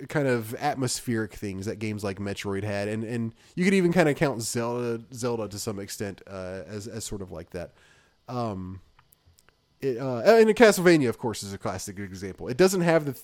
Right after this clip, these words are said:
the, the sort of surrounding things going for it that, that those games did. Um,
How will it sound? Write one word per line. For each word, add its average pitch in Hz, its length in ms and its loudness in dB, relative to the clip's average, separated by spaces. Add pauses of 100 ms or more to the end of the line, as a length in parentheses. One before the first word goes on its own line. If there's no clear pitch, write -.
the, 120 400 0
the 120 260 0
sort 147 260 0
of 127 100 -2
surrounding 131 680 0
things 110 360 -4
going 101 280 -4
for 95 260 -4
it 85 100 -10 (340)
that, 98 400 -6
that 98 180 -4
those 101 300 -2
games 92 480 -6 (340)
did. 90 420 -4 (840)
Um, 95 640 -6